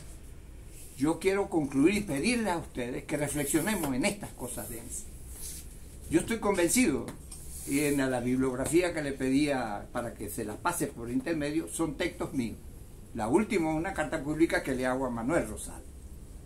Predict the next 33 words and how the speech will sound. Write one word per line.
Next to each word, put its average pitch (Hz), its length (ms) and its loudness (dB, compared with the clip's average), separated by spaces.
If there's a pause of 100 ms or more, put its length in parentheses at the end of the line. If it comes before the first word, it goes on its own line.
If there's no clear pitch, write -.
(720)
El 180 120 2
problema 196 480 8
está, - 420 0 (960)
para, 147 420 4 (160)
perdónenme 156 520 2
esta 135 180 -4
cita 117 400 0
que 110 80 -14
es - 140 -2
un 135 160 2
hace, 110 280 -2
pero 110 180 -6
bueno, 156 280 0
uno, 143 420 -2
como 131 220 0
yo 190 140 2
estaba 196 320 2
ya 165 180 4
con 156 220 -2
esa 151 200 0
gente, 110 400 -4 (540)
para 170 220 6
Aristóteles, 185 840 2 (500)
la 123 300 2
política, 156 880 6 (840)
la 135 220 8
ética 175 500 8
debía 147 360 4
ser 151 280 -2
parte 160 460 8
de 131 120 0
la 113 120 -4
política. 104 360 -12